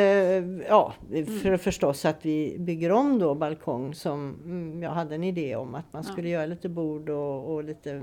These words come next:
Speaker 1: mysigt, extra mysigt så att man kunde bli serverad i pauserna även på balkong.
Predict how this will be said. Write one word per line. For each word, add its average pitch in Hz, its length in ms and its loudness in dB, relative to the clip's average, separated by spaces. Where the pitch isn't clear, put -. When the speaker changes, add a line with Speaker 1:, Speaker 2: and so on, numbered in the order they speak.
Speaker 1:
mysigt, 175 680 -4
extra 180 320 -4
mysigt 180 380 -2
så - 80 -8
att 156 120 -8
man 165 100 -6
kunde 165 220 -6
bli 160 140 -4
serverad 190 600 2
i 190 40 0
pauserna 175 580 -2
även 160 440 -4
på 160 180 -6
balkong. 175 500 0